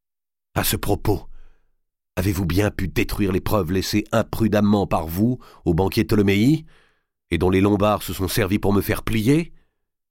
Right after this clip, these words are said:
L'archevêque eut un hochement de tête qui pouvait être interprété comme une affirmation, mais aussitôt il se montra plus docile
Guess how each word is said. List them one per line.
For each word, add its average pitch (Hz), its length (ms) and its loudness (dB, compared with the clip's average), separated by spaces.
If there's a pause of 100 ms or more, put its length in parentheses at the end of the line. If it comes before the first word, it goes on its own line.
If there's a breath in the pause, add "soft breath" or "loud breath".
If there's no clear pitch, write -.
(840)
L'archevêque 139 520 0
eut 113 100 -4
un 123 80 2
hochement 117 360 0
de 110 100 -2
tête 131 240 -2
qui 117 100 0
pouvait 104 320 0
être 110 260 -2
interprété 104 640 -2
comme 92 160 0
une 87 120 0
affirmation, 78 680 -4 (560 soft breath)
mais 95 200 2
aussitôt 117 500 0
il 139 100 0
se - 140 -2
montra 101 300 0
plus 104 180 0
docile 71 640 -4